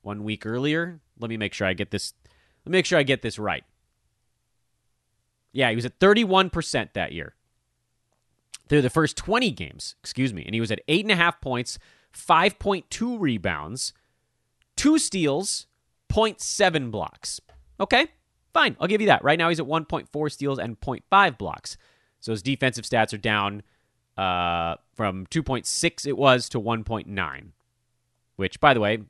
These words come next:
I think those will be coming around here shortly as well. But five point five rebounds this year, compare that to, what did we just say? Five point two. He's actually higher. This season, Rocco, one point seven assists. That year,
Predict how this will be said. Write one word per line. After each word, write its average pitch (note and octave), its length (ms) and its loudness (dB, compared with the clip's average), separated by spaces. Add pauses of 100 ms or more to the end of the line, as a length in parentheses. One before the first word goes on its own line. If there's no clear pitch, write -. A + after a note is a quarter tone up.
(200)
I - 40 -18
think F#2 160 -10
those F2+ 180 -6
will F#2 80 -10
be G2 80 -6
coming G#2+ 280 -6
around A2+ 220 -2
here B2+ 120 -4
shortly B2+ 340 -2
as B2 100 -4
well. F#2+ 240 -2 (480)
But A#2+ 200 -2
five D#3 260 8
point G3+ 200 4
five F#3+ 240 8
rebounds F#3+ 400 2
this F#3 200 -2
year, A#3+ 300 -2 (880)
compare C#3+ 300 4
that D3+ 160 4
to, E3 80 0
what E3 120 6
did F3+ 60 4
we F3+ 100 2
just F3 200 -2
say? - 220 -2 (120)
Five G2 300 0
point F3+ 280 2
two. E4+ 360 2 (180)
He's G3+ 140 -4
actually B3 280 2
higher. B3+ 460 0 (1160)
This C4+ 160 4
season, F3 440 -2 (420)
Rocco, F#2 540 2
one D#3 160 0
point G3 200 -2
seven B3 320 0
assists. - 460 -6
That D#4+ 220 4
year, C4 320 4